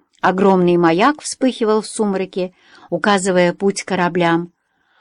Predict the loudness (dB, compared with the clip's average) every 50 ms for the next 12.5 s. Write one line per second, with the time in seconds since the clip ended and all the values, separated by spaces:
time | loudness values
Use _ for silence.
0 | _ _ _ _ _ _ _ 2 4 6 8 8 8 8 8 6 4 2 _ 0
1 | 2 4 4 2 2 2 2 2 4 6 4 4 4 0 -2 -4 -4 -4 -2 2
2 | 2 4 4 4 4 2 2 0 0 -2 -8 _ _ _ _ _ _ _ _ _
3 | -20 -20 _ _ 4 6 6 8 8 8 6 6 6 4 2 0 -2 -2 2 2
4 | 4 4 2 0 -6 -10 -6 -2 0 0 0 -2 -2 0 2 4 4 4 2 0
5 | 0 0 -2 -2 -4 -8 -12 -12 -4 0 2 4 4 2 0 _ _ _ _ _
6 | _ _ _ _ -8 -8 -6 -2 -2 -2 2 2 2 2 2 0 0 0 -2 -2
7 | -2 -6 -8 -4 -2 -2 -2 -4 -6 -12 -20 -20 _ _ _ _ _ _ _ _
8 | _ _ _ _ _ _ _ _ _ _ _ _ _ _ _ -2 0 0 0 2
9 | 2 2 2 2 0 -2 -6 -8 -10 -10 -10 -10 -12 _ -20 _ _ _ _ _
10 | _ _ _ _ _ _ _ _ -2 0 0 2 2 0 0 2 2 2 2 2
11 | 2 2 0 0 0 -2 -4 -4 -2 2 4 4 2 2 2 2 2 2 2 2
12 | 2 4 4 4 2 -2 -6 -16 _ _